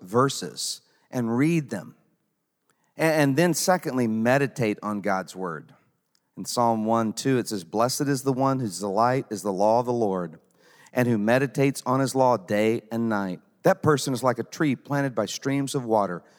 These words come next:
which yields its fruit in season, and whose leaf does not wither. Whatever they do prospers." So what is meditating on God's word? Take those scriptures that you're reading about and writing down what you're learning, and then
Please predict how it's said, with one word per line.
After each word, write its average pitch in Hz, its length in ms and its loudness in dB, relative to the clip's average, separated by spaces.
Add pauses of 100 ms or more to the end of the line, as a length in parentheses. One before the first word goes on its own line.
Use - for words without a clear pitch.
(140)
which 120 260 -2
yields 143 300 2
its - 140 -6
fruit 151 280 2
in 151 140 0
season, 95 520 -2 (280)
and 123 140 0
whose 107 160 0
leaf 127 360 0
does 110 180 -6
not 117 220 0
wither. 101 380 0 (240)
Whatever 107 340 2
they 135 160 4
do 110 460 2 (260)
prospers." - 800 -6 (720)
So 151 180 2
what 143 200 2
is 123 140 -4
meditating 127 640 0
on 107 160 -4
God's 101 340 -4
word? 98 220 -6 (300)
Take 170 280 -2
those 151 180 2
scriptures 143 840 -2 (320)
that 147 160 2
you're 135 180 2
reading 160 320 2
about 131 380 2
and 120 180 -4
writing 143 360 2
down 143 340 2
what 131 160 0
you're 120 140 -2
learning, 147 520 0
and 123 180 -4
then 135 240 0